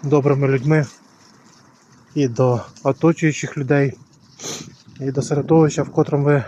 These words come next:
живете. Як мій дід говорив, ця земля, земля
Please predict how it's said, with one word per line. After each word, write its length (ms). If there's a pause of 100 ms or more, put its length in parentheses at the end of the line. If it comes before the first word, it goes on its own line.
(220)
живете. 520 (1700)
Як 480 (300)
мій 360 (200)
дід 260
говорив, 520 (680)
ця 180
земля, 500 (880)
земля 520